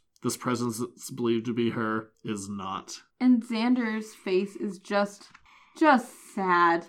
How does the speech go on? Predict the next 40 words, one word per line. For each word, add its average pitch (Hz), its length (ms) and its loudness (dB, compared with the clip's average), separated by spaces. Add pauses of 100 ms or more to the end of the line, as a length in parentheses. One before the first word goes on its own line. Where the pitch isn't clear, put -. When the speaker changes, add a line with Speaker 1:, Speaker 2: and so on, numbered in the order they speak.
Speaker 2:
Like, 262 180 0
it's 294 160 0
not 262 340 8
mad, 269 520 10
it's 202 160 -6
not, 202 320 2
like, 185 260 0 (320)
scared, 277 640 4
it's 254 160 -4
just, 294 340 2
like, 226 280 4
Speaker 1:
It's - 80 -12
kind 170 160 6
of 151 80 6
a 123 60 6
bombshell 127 500 4
on 117 140 2
his 113 100 0
Speaker 2:
it's 254 80 -2
Speaker 1:
life. 240 80 4 (200)
Speaker 2:
like 262 100 2
the 302 120 10
one 285 460 10
thing 262 240 8
that 262 120 8
he 254 160 8
had 220 500 6
was 233 240 0
the 202 240 0
ghost 220 400 2
of 240 80 4
his 247 120 0
ex-fiance, 202 1040 2 (520)
and 220 120 4
now 196 180 8
he 233 100 6
doesn't 196 280 2
even 180 180 0
have - 220 0
that. - 340 0